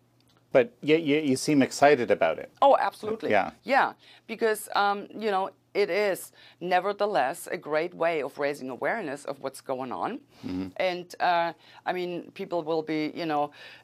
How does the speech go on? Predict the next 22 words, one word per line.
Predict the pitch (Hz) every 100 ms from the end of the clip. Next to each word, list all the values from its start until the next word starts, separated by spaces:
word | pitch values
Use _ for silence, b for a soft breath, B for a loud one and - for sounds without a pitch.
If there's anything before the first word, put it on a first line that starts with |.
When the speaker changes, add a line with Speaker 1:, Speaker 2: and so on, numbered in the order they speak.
| -
Speaker 2:
taken | - 185 226
to | 226
the | 233
streets, | - 156 156 -
having | 175 156 175
to | 180
collect | 196 170 165 -
these | 202
signatures. | 147 147 151 151 151 143
There's | - 180 180
conversations | 202 185 185 175 139 151 151 -
gonna | 156
be | 147 147
going | 151 143 147
on. | 139 123 160 - B B
Speaker 1:
Mm-hmm. | 196 208
Speaker 2:
So, | - 190 175 175 -
um, | 175 170 175 170
it's | 180 -
just, | 190 175
you | 185
know, | 170 170